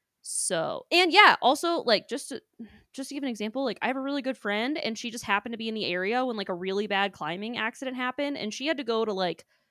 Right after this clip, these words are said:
it was, like, truly traumatizing. It, like, fucked up her climbing for, like, months because it was just, like, so traumatic. Um, fortunately, like, no one was seriously injured in that accident, but, like, it was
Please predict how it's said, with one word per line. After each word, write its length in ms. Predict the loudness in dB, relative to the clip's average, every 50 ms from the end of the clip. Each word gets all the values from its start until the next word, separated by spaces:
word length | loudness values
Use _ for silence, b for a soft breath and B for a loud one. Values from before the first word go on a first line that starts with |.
| _ _ _ _ _ _ _ _ 2
it 100 | 4 4
was, 140 | 4 4
like, 220 | 4 2 2 0 _ -8
truly 340 | -2 2 4 4 4 4
traumatizing. 760 | 4 4 4 4 4 2 2 2 2 2 2 0 -2 -2 -2 0
It, 140 | -2 0 0
like, 180 | 0 -2 -4
fucked 320 | -4 0 0 0 0 2 0
up 180 | 0 0 0
her 100 | -2 -6
climbing 460 | -4 -2 0 0 0 0 -2 -4 -6 -6
for, 120 | -4 -2
like, 220 | 0 -2 -2 -2 -6
months 480 | -6 -2 0 0 0 0 -2 -4 -10
because 280 | -10 -8 -6 -4 -4 -4
it 80 | -4 -6
was 140 | -6 -8
just, 200 | -6 -8 -6 -4
like, 160 | -4 -4 -4 -4
so 240 | -2 0 2 2
traumatic. 600 | 2 0 -4 -4 -2 -2 -2 -2 -4 -6 -8 -8 -8
Um, 200 | -10 -8 -10 -8
fortunately, 600 | -6 -4 -4 -4 -4 -6 -8 -6 -6 -4 -4 -4
like, 220 | -4 -4 -6 -6 _ _ _ _ -8
no 100 | -4 -2 -2
one 120 | -2 -2
was 160 | -2 -6 -8
seriously 380 | -8 -10 -8 -8 -8 -8 -8 -8
injured 280 | -8 -8 -6 -6 -6 -6
in 80 | -6 -6
that 120 | -6 -6
accident, 440 | -6 -6 -8 -10 -8 -6 -6 -6 -6
but, 120 | -6 -6
like, 160 | -6 -6 -8
it 80 | -8 -8
was 240 | -8 -8 -10 -10